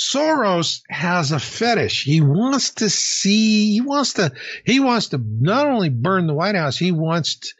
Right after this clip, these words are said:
to hang Trump and Pence from the gate. Okay?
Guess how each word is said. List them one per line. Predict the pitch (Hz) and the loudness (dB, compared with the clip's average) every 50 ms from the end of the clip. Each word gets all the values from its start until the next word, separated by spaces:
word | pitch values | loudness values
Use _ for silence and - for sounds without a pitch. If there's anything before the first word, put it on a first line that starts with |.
| _ _ - | _ _ -4
to | - 156 135 | -2 0 2
hang | 131 151 165 165 160 156 147 | 2 2 2 2 2 2 0
Trump | - - - 151 151 151 143 - | 0 0 -2 -2 0 -2 -2 -2
and | 143 123 113 107 - - | 0 0 -2 -2 -4 -4
Pence | - - 170 156 147 - - - - - - - - - _ - | -4 0 0 2 2 0 -2 -4 -6 -8 -14 -20 -20 -16 _ -2
from | 151 135 127 | 0 2 2
the | 131 127 | 2 2
gate. | 107 123 135 113 95 85 - _ _ - - - _ _ _ _ _ _ _ _ _ _ 127 | 2 2 0 0 0 -2 -6 _ _ -20 -20 -20 _ _ _ _ _ _ _ _ _ _ 0
Okay? | 127 123 - - 160 185 196 190 | 0 0 2 2 2 2 0 -2